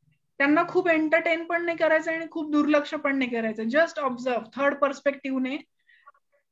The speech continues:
तुम्ही बसलेले आहात आणि तुम्ही असं विचार, for example, मी आहे, so मी विचार कर, मी जर meditation करते आणि माझ्या मनात काहीतरी विचार येतात की "अरे, मला पोळी बनवायची आहे, मला स्वयंपाक करायचा आहे",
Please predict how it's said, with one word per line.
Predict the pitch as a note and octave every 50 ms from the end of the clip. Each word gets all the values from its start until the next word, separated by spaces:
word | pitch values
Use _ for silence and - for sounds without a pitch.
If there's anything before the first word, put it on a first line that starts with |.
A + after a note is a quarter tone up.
| _ _ _ _ _ -
तुम्ही | E4 D#4+ D#4+ E4+ F4 F4+
बसलेले | F4 F4 D#4 C#4+ - - D#4 D4+ D#4 D#4
आहात | D4+ C#4 A#3+ A3 A#3 A3+ C#4 F4 - - _ _ _ _ _ _ _ -
आणि | B3 C4+ C#4+ C#4
तुम्ही | E4 D#4 E4+ E4+
असं | E4 E4+ E4+
विचार, | E4 E4 D4+ D4+ C#4 B3+ A#3+
for | A3+ - C4 C4+
example, | C4+ C4+ C#4+ C#4+ D4 D#4 D#4 D#4
मी | D#4 D4 D4 C#4
आहे, | B3+ A3+ A#3+ A3+ A3+ - - - - - - _ - - - - - - - - - - - - _ _ _ _
so | - E4 D#4+
मी | E4+ F#4 F#4
विचार | F4+ F4+ - - E4 D#4 D#4 D4+
कर, | D#4 C#4+ C#4
मी | C4+ C#4 D4 D#4
जर | D4 D#4+
meditation | D#4+ D#4+ C#4+ C#4 D4 D4 D4+ D4 C#4+ D#4 D#4 D#4
करते | D4+ C#4+ C#4 C#4 D4
आणि | C#4+ D4
माझ्या | C#4+ C#4+ C4+ C4+ C#4 C#4+
मनात | C#4+ C#4 C#4 C#4 C#4
काहीतरी | C#4 C4 B3+ B3+ C#4
विचार | C#4 C#4 B3+ B3+ C4+ C4 B3
येतात | A#3+ A#3 A#3+ A3+ A3 A3 G#3+
की | A#3
"अरे, | A#3+ B3 B3 B3+
मला | B3+ B3+ B3+
पोळी | B3 B3+ C4 A#3+ B3 B3+ C4
बनवायची | B3+ B3 A#3+ A#3 A#3 A#3 A3+ A3+ B3 B3
आहे, | B3 B3+ C4 _ _ _ _ _ _ _ -
मला | A3+ A#3+ B3+
स्वयंपाक | B3 C#4 B3+ B3 B3 C4 C4 C4 B3+
करायचा | B3 A#3+ A#3 A#3 A#3 A#3
आहे", | A#3 B3+